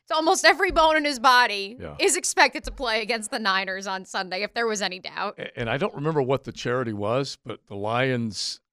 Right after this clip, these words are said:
Speaker 2: fan base jumped in big time on Ragnow, said, "You play this hard for us,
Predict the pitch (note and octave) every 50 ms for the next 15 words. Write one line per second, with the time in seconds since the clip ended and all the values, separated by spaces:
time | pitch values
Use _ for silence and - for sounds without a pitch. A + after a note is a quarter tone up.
0 | _ _ _ A#2+ A#2+ B2 B2+ B2+ C3 C3+ C#3+ D3 - - - - _ _ - D3
1 | C3 B2+ - _ C3+ A#2+ G#2+ F#2 - _ - A#2 A2 - - - G#2+ F#2+ F2+ E2
2 | E2 - - F2+ F#2 F2+ F#2+ F#2 F2 G2 F#2+ F#2+ F2+ F2 - - - A2 G#2 G2
3 | _ _ _ _ _ _ _ - D3+ D#3+ - - C#3+ C#3+ C#3+ C#3 B2 - B2+ C#3
4 | C#3+ A#2+ - - C3 B2 B2+ C3 B2+ - -